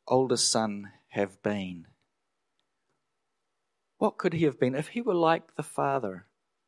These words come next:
what might that son have been? He would have been welcoming.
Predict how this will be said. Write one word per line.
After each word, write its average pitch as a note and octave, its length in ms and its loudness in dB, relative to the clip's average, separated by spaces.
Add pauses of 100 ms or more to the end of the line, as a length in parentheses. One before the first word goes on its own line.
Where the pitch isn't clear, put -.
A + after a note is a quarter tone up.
(500)
what - 200 2
might F3 200 4
that C#3+ 180 4
son C3 300 0
have A#2+ 220 -6
been? G2 380 -4 (1120)
He F3 100 0
would F3+ 100 4
have D#3 100 2
been D3+ 160 0
welcoming. C3 640 0